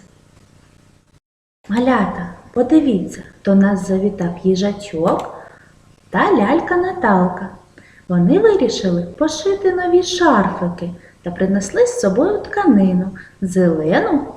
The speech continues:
та червону. Їжачок взяв червону тканину, а Наталка взяла зелену. Вони просять,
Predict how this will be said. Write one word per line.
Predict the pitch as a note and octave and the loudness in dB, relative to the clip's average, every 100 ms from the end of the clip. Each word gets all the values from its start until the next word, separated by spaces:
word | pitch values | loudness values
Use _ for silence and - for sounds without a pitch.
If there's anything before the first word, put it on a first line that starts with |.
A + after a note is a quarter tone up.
| - _ | -20 _
та | D#3+ | -10
червону. | F3 E4 F#4+ D4 A3 G#3 G3+ G#3 - - - - - | -4 -2 0 0 0 0 -2 -6 -12 -20 -20 -20 -4
Їжачок | F#3+ F#3 F3 F3 G3+ F4 - | -2 0 -2 -2 0 0 0
взяв | - C4 - - - - _ _ | -2 -2 -2 -10 -16 -20 _ _
червону | - A#4 A4 D4+ G3+ F#3+ | -2 0 4 4 4 2
тканину, | F#3+ - G#3+ G3 F3 E3+ F3+ - _ _ _ _ _ | 0 -4 0 0 0 -2 -8 -14 _ _ _ _ _
а | F3 | -4
Наталка | E3+ E3+ - D3+ D4+ - C#4 F3 - - - | -2 -4 -6 0 0 0 -4 -4 -10 -18 -20
взяла | F3 F3 E3 E3+ | -12 -10 -6 -4
зелену. | G#3 E4 F#4+ C#4 A#3+ A#3 A#3+ - - - _ _ - - _ | -2 0 4 4 2 -2 -8 -10 -20 -20 _ _ -20 -20 _
Вони | F#3+ A3+ B3+ | 0 4 6
просять, | A#3+ - F3+ D4+ - B3 | 4 2 2 2 2 -2